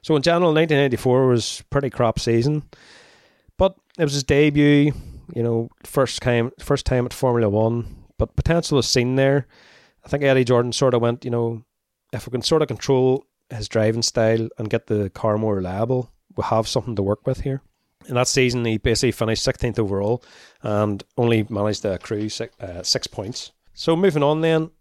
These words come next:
to nineteen ninety-five. This was a mix ba-, mixed bags of res-, retirements and crashes. He retired at the Brazilian Grand Prix first round.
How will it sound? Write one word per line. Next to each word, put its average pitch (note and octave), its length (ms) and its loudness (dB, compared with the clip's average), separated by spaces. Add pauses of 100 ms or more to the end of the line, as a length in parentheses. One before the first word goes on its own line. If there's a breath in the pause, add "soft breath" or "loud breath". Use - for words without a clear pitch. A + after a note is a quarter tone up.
(300)
to B2+ 80 -8
nineteen A#2+ 440 -4
ninety-five. A#2 880 -4 (120)
This - 180 -4
was A2+ 100 -6
a A2+ 60 -2
mix A#2 280 -2
ba-, A#2 340 -2
mixed C3 240 -6
bags B2+ 300 2
of G#2 80 -6
res-, F#2+ 200 -8 (140)
retirements A2+ 480 -4
and G#2 100 -10
crashes. A2 600 -4 (560 soft breath)
He - 80 -6
retired C3 320 2
at B2 60 -2
the A2 60 -8
Brazilian A#2+ 380 0
Grand B2 280 0
Prix B2 200 0
first - 340 -2 (260)
round. B2 460 -4